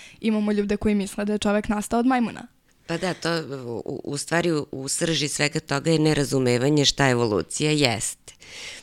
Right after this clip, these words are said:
Speaker 2: I ja sad posle tih, e, pa, dvadeset i više godina bavljenja evolucijom i konačno, e, obukom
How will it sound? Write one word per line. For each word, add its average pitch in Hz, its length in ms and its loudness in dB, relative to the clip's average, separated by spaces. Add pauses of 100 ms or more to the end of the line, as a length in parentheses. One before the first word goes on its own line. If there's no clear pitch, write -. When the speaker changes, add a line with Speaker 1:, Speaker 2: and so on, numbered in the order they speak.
(140)
Speaker 2:
I 147 80 4
ja 156 140 4
sad 151 140 -2
posle 143 320 -2
tih, - 440 -2
e, 110 340 -8 (140)
pa, 85 100 -12 (280)
dvadeset 127 600 -2
i 120 200 -4
više 131 340 0
godina 131 680 0
bavljenja 104 760 0 (840)
evolucijom 165 800 2 (540)
i 170 120 6
konačno, 143 720 2 (140)
e, 82 40 -10 (600)
obukom 143 720 4